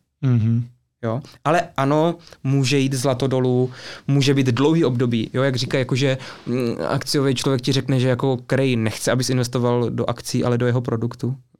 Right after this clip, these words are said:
Speaker 2: zlata, nebo naopak, <laughs>
Speaker 1: Mhm.
Speaker 2: eh, tak ti prostě přesvědčí o tom, že to třeba nedává smysl. Eh, zase ať si názor udělá každej sám, podle mě, jako, kdybych měl poradit lidem, tak řeknu: „Otevřete si graf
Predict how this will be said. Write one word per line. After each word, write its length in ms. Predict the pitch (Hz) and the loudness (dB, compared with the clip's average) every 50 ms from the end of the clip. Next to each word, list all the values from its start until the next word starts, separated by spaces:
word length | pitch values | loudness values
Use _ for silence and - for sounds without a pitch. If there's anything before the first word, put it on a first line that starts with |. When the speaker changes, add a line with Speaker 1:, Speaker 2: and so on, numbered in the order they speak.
| _ _ | _ _
Speaker 2:
zlata, 420 | - 117 120 120 117 - 120 123 147 147 | -6 -4 -2 -2 -2 -2 -4 -4 -4 -2
nebo 200 | 123 113 113 113 | -2 -2 -2 -2
naopak, 300 | 110 113 113 - 120 120 | -2 -2 -2 -4 -4 -4
<laughs> 460 | - - - 123 - - - - - | -4 -4 -4 -6 -6 -8 -8 -4 0
Speaker 1:
Mhm. 180 | 139 123 127 143 | 2 2 2 4
Speaker 2:
eh, 280 | 135 131 131 131 135 135 | 4 4 4 4 4 2
tak 140 | 127 143 139 | 2 0 0
ti 100 | - 156 | 0 0
prostě 440 | 139 143 139 - - 156 143 143 139 127 131 127 | 0 0 0 0 0 0 2 2 0 0 -2 -2
přesvědčí 400 | 117 - 131 - 147 131 - 147 | -2 -4 -2 -2 -2 -2 0 0
o 60 | 139 | 0
tom, 120 | 120 139 131 | 0 0 -2
že 80 | 127 | -2
to 60 | 123 - | -4 -6
třeba 220 | - - - 147 | -6 -4 -2 0
nedává 380 | 123 113 117 120 123 127 135 131 | 0 0 0 0 0 0 -2 -2
smysl. 440 | - 135 131 - - 143 143 147 151 - - - - - _ - 92 | -2 -2 -2 -2 0 0 -2 -2 -4 -8 -14 -18 -18 -20 _ -6 -4
Eh, 640 | 110 120 120 117 117 117 117 117 117 117 117 120 120 120 - _ _ _ _ _ _ _ _ - - - | 0 0 2 2 2 2 2 2 2 0 0 -2 -4 -6 -10 _ _ _ _ _ _ _ _ -10 -4 -4
zase 200 | 131 123 - 131 | -2 0 0 0
ať 80 | 120 | 0
si 80 | - - | 0 0
názor 220 | 127 117 117 127 | 2 2 2 2
udělá 220 | 131 110 131 127 127 | 2 2 2 0 0
každej 260 | - 117 107 131 131 | 0 0 0 0 0
sám, 280 | - 117 107 113 120 120 | 0 0 2 2 0 0
podle 220 | 123 113 113 113 | 0 0 0 2
mě, 120 | 113 120 117 | 2 2 0
jako, 180 | 113 - 123 | 0 0 -2
kdybych 260 | 113 113 113 131 131 120 | -2 0 0 0 2 2
měl 120 | 139 131 | 2 2
poradit 300 | 120 135 123 120 127 123 | 2 2 0 2 2 2
lidem, 180 | 120 120 123 120 | 2 2 2 2
tak 120 | 135 123 | 2 0
řeknu: 200 | 131 123 135 123 - - | 0 0 0 -2 0 -2
„Otevřete 460 | 127 120 - 131 117 - 117 120 117 | -2 0 0 -2 -2 -2 -2 -2 -2
si 140 | - - 110 | -2 -2 -2
graf 360 | 113 110 104 113 - - | -2 -2 -2 -4 -6 -12